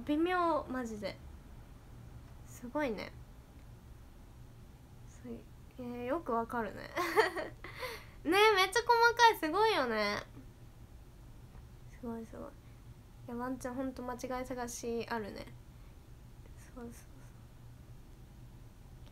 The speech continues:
一個はなんかめちゃめちゃ違うからわかるんだけどさ、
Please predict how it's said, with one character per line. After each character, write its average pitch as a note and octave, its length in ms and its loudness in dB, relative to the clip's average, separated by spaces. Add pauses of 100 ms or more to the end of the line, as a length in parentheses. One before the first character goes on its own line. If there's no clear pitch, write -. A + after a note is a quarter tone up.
(420)
一 F#4+ 140 -6 (120)
個 A3+ 280 4
は G3+ 320 2
な A#3 80 0
ん A3 80 -4
か G#3 160 -6 (360)
め A3+ 120 -2
ち - 80 -6
ゃ A#3+ 40 -2
め A#3+ 100 -2
ち A#3 60 -2
ゃ - 20 -2
違 A#3 180 -6 (160)
う A3+ 40 -2
か A3 120 -6
ら G#3+ 80 -6
わ G#3+ 180 -4
か A#3+ 160 -4
る A3+ 100 -4
ん G#3+ 80 -6
だ A3 80 -10
け A3 100 -12
ど A3+ 120 -12
さ、 - 260 -14